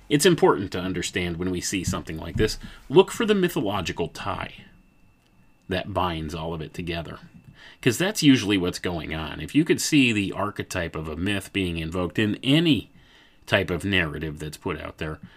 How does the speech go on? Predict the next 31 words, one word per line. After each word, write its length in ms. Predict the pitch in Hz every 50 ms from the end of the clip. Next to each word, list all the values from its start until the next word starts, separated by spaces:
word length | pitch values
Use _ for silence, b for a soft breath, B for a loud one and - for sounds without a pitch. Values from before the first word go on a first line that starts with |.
| B B B B B B
that 180 | 113 120 123
goes 240 | - 135 120 113 98
for 180 | - - 87 85
news 360 | 87 113 139 139 135 135 -
stories, 580 | - - 135 131 123 120 123 131 127 117 107 - -
entertainment 800 | 123 120 139 139 135 - - 120 117 120 117 110 113 120 113 -
in 180 | 113 107 101 90
the, 140 | 90 90 -
you 240 | - 95 98 120 107
know, 140 | 92 80 78
the 120 | 85 92
regular 400 | 92 107 101 95 101 98 98 92
media, 380 | 90 101 101 98 95 95 98 90
the 80 | 87
movies, 500 | 90 98 104 101 95 92 92 92 92 -
films, 420 | - - 110 104 101 95 95 - - B B B B B
stuff 280 | B - - 107 - 98
like 120 | 95 95
that. 240 | - 101 101 - B B B B B B _
Or 440 | - - 147 175 147 110 110 120 135
especially 800 | - - - - - - 165 175 - - 104 92 90 95 107 110
if 160 | 110 101 -
you 120 | 117 123 143
notice 440 | 147 139 127 123 120 120 113 - -
that 160 | 110 101 -
there's 240 | 110 107 104 95 95
this 200 | 107 101 92 -
hot 280 | - 123 127 - -
new 180 | 123 123 117 104
topic 560 | - - - 131 139 123 - 101 92 - -
that's, 320 | - 98 82 - - -